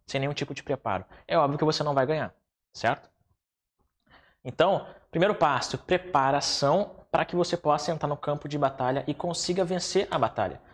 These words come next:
Primeira coisa que a gente faz, a gente olha pro gráfico de quatro horas, tá? Então, olha só, primeira coisa, gráfico de quatro horas. Como que você faz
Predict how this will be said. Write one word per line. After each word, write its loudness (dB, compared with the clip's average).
Primeira 0
coisa 2
que 2
a 2
gente -4
faz, 2
a 2
gente -2
olha 4
pro 0
gráfico 2
de -2
quatro 2
horas, 0
tá? -2
Então, 2
olha 4
só, 2
primeira 2
coisa, 0
gráfico 0
de -4
quatro -2
horas. -2
Como 2
que 0
você 2
faz 0